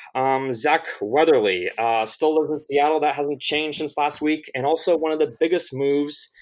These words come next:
he said that he was afraid of eating French onion soup before having his steak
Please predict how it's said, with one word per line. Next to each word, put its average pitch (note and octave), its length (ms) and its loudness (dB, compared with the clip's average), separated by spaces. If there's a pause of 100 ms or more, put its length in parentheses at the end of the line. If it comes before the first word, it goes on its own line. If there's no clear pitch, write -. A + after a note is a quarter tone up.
(320)
he D3+ 140 -2
said E3+ 220 0
that E3 140 2
he D#3+ 120 2
was E3 140 4
afraid D#3+ 580 4
of D3+ 80 4
eating D3 260 0
French D3+ 300 -2
onion D#3 240 2
soup D3 400 -2 (160)
before C3+ 460 0
having B2+ 240 -2
his C3+ 140 -2
steak A2+ 460 -2